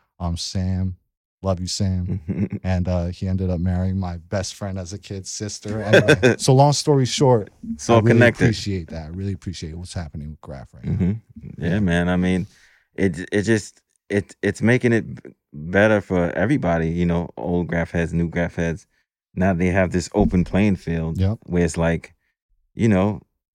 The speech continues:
Speaker 2: it's like, I think it's, it's, it's just stuff for everybody. Like, it's like, like, you can, you can have a f-, a lane,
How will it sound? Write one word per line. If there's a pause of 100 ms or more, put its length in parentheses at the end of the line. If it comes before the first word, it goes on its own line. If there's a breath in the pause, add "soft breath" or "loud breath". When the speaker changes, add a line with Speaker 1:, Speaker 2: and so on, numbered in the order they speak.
(680)
Speaker 2:
it's
like,
I
think
it's,
it's,
it's
just
stuff
for
everybody.
Like,
it's
like, (440)
like,
you
can,
you
can
have
a
f-,
a (100)
lane,